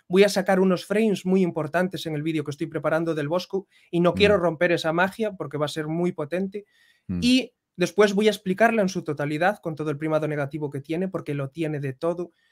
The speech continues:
Speaker 1: Y vamos a ver cómo ya en los cincuenta estas personas lo sabían y lo mantenían, eh, eh, a un nivel muy alto porque ya está muy depurado y muy practicado. Ahora, hay primado negativo muy anterior.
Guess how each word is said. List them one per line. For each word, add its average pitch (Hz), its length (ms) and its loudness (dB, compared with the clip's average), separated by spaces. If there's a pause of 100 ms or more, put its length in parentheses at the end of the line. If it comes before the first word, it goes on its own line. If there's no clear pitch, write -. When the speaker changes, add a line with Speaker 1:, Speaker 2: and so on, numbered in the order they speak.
(240)
Speaker 1:
Y 226 140 4
vamos 240 320 6
a 226 60 6
ver 208 200 4
cómo 226 200 6
ya 208 140 4
en 247 60 2
los 262 140 2
cincuenta 190 400 0
estas 196 300 -4
personas 196 720 -2
lo 202 300 2
sabían 190 460 2
y 196 60 0
lo 180 280 -2
mantenían, 190 840 0 (480)
eh, 147 580 0
eh, 151 320 0
a 156 60 2
un 190 120 6
nivel 196 260 6
muy 202 200 2
alto 180 260 2
porque 185 220 -2
ya 196 80 0
está 226 180 -2
muy 233 240 0
depurado 190 440 0
y 196 40 0
muy 185 140 2
practicado. 143 580 -4
Ahora, 139 280 0
hay 196 100 0
primado 226 340 -2
negativo 208 500 -2
muy 233 300 0
anterior. 160 800 -2